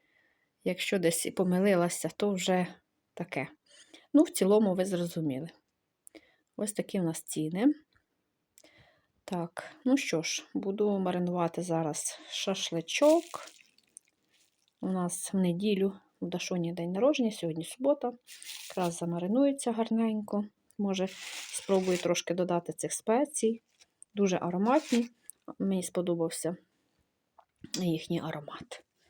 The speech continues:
Так, така буде невеличка підготовка. Скумбрію завтра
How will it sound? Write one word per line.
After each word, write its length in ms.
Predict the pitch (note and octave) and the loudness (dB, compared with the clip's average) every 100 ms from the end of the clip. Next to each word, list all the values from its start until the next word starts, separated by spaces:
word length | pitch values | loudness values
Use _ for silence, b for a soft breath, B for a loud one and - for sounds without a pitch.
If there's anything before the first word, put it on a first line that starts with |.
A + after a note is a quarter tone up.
| b b b b _ _ | b b b b _ _
Так, 440 | - - - - B B B _ _ | -14 -14 -16 -18 B B B _ _
така 280 | G#3 G#3 E3 | -12 -6 -6
буде 280 | F3+ E3+ E3 _ B B B B B B - - | -2 -2 -2 _ B B B B B B -10 -2
невеличка 520 | F3+ F3 F3+ - G3+ | 0 2 2 0 -2
підготовка. 880 | G#3 G#3 G#3 G#3+ G3 D#3+ - - D#3 B B B B B B B B B | 0 2 2 2 2 2 0 -8 -8 B B B B B B B B B
Скумбрію 600 | - - B3 A#3 G3 F#3+ | -20 -6 2 2 4 2
завтра 440 | F3+ D#3 - F3 | 2 0 -2 -4